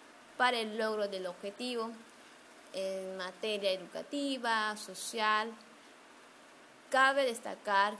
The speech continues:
que la animación sociocultural no reclama o exige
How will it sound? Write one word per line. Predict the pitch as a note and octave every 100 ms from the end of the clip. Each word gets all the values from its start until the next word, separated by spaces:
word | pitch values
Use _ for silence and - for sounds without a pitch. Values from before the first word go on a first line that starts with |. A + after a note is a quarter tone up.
| -
que | G#3
la | G3
animación | G3 G3 G3 G3 - A3 A3
sociocultural | A3 A3+ G#3+ G#3+ G3+ F#3 F3+ F#3 F#3 F#3+ A3+ - - - - - -
no | B3+ C#4
reclama | D#4 C#4 C#4 A#3 A3+ A#3 -
o | F#3+ F#3+
exige | F#3+ - A#3 A3+ A3+ G#3